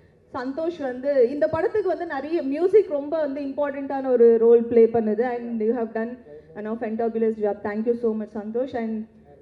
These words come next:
கார்கி, மதன் கார்கி சூப்பரா எழுதிருக்கீங்க. And, ஆ, லிரிக்ஸ் வந்து உங்க ஒய்ஃப் சொன்ன மாதிரி அது ரொம்ப கவிதையா இல்லாம ரொம்ப வந்து நம்ம டெய்லி பேசிக்கிற மாதிரி நம்ம வந்து இப்போ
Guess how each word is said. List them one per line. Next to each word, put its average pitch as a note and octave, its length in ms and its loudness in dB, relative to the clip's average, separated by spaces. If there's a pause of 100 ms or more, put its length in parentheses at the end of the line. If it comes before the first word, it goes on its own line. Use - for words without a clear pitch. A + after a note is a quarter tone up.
(100)
கார்கி, A#3+ 440 -8 (120)
மதன் A3+ 260 -4
கார்கி A3+ 300 -10 (100)
சூப்பரா D#4+ 260 -6 (140)
எழுதிருக்கீங்க. A3+ 600 -6 (500)
And, A3 300 -6
ஆ, G#3 160 -6
லிரிக்ஸ் E4 380 -6
வந்து D4+ 420 -2 (240)
உங்க A3+ 580 -4
ஒய்ஃப் B3+ 260 -6
சொன்ன C4 240 -8
மாதிரி B3+ 220 -4
அது C4 120 2
ரொம்ப B3 240 0
கவிதையா C4+ 680 -6
இல்லாம B3 360 -4 (680)
ரொம்ப D#4 260 0
வந்து D4+ 180 -8
நம்ம D#4 240 -6
டெய்லி D4+ 360 -2
பேசிக்கிற C#4+ 480 -6
மாதிரி A#3+ 320 -8
நம்ம A3+ 280 -6
வந்து A3 200 0
இப்போ A3+ 320 -4